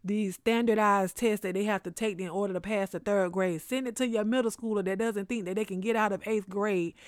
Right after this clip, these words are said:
Send it to that coach that doesn't think they can get through another practice because the kids may be running them wild. Send this to that pastor that may be going through it silently,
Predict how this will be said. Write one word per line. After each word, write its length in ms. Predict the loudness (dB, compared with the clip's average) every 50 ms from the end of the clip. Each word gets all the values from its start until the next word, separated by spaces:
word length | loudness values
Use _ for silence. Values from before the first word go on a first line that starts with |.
| -20 -20 -20
Send 400 | -20 -12 -4 0 2 2 4 4
it 100 | 2 2 2
to 140 | 0 2 2
that 180 | 4 2 2 0
coach 360 | 2 4 4 4 4 0 0
that 180 | 0 0 2 2
doesn't 280 | 2 2 2 0 0
think 200 | 0 0 0 0
they 80 | -2 -2
can 160 | -2 -2 -2
get 200 | -2 -2 -2 -2
through 180 | -2 -2 0 0
another 280 | 0 0 0 -2 -4
practice 460 | -2 2 2 2 2 2 -2 -6 -4
because 320 | -4 -6 -2 -2 -4 -2 -4
the 80 | -6
kids 400 | -8 -4 -4 -2 0 0 0 0
may 160 | 0 0 2 2
be 120 | 2 0
running 300 | 0 0 0 0 0 0
them 160 | -2 -2 0
wild. 340 | 2 4 4 4 2 0 -2 -8 -18 -20 -20
Send 380 | -12 -4 0 0 2 2 2 2
this 160 | 2 2 0
to 280 | -2 -4 -2 0 0 2
that 280 | 0 0 0 0 -4 -8
pastor 920 | -10 -6 -2 2 2 2 2 0 -6 -10 -6 -6 -4 -4 -6 -8 -12 -16 _ _ _ _ _ _ _ _ _ _ _ _ _ _ _ _ _ _ -8
that 220 | -2 -2 0 0 2
may 180 | 2 2 2
be 140 | 2 0 -2
going 420 | 0 0 2 2 2 2 0 -2 -4
through 260 | -4 -4 -4 -2 -4
it 100 | -4 -6
silently, 760 | -8 -4 0 2 4 4 2 2 -2 -6 -6 -6 -8 -8